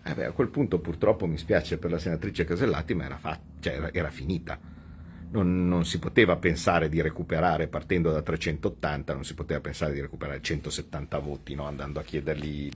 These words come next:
mm, non si sa chi. E quindi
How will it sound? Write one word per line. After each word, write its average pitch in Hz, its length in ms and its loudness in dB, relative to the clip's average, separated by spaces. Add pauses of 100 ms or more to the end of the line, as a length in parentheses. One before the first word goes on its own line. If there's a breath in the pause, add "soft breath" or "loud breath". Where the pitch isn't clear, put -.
(320)
mm, 62 440 -12
non 80 200 -6
si 76 140 -12
sa - 160 -10
chi. - 180 -18 (1500 soft breath)
E - 120 0
quindi 82 520 0